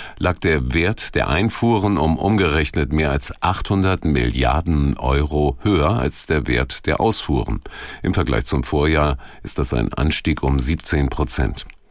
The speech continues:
Der neue U-S-Präsident Trump hat den hohen Importüberschuss des Landes mehrfach kritisiert.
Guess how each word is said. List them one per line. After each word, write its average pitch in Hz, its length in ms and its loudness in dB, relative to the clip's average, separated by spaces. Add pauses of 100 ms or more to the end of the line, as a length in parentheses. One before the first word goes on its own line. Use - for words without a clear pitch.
(180)
Der 80 80 2
neue 69 340 2
U-S-Präsident 62 840 0
Trump 104 340 0
hat 101 380 -2
den 82 180 2
hohen 85 280 2
Importüberschuss 76 920 0
des 71 200 -2
Landes 67 420 0
mehrfach 69 420 0
kritisiert. 73 640 0